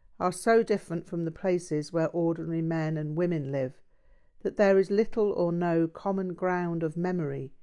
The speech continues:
to serve as a basis for understanding or fellow feeling.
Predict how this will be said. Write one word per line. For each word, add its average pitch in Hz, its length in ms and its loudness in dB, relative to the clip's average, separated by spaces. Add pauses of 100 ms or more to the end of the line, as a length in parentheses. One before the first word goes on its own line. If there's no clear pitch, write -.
(380)
to 185 100 -8
serve 185 380 4
as 175 120 -4
a 175 60 0
basis 185 600 0
for - 220 -8
understanding 170 840 -4
or 147 180 -4
fellow 147 400 -2
feeling. 156 540 -4